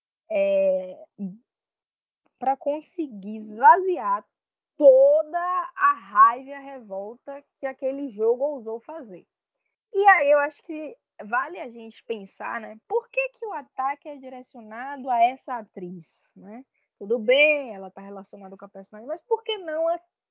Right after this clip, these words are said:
a quem está por trás da decisão criativa? Então, por que justamente alguém que não teve muito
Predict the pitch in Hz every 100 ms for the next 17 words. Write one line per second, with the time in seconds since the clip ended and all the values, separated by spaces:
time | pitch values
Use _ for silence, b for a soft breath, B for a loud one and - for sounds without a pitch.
0 | - 554 587 294 - 330 320 - 285 320
1 | 302 262 262 269 294 269 254 247 226 226
2 | 214 208 190 - 175 175 190 _ _ _
3 | _ _ _ 233 233 254 - 330 392 381
4 | 415 466 359 370 320 339 285 226 214 202
5 | 202 _ _ _ _ _ - 330 302 349
6 | 453 466 294 285 294 277 262 247 294 359
7 | - 190 175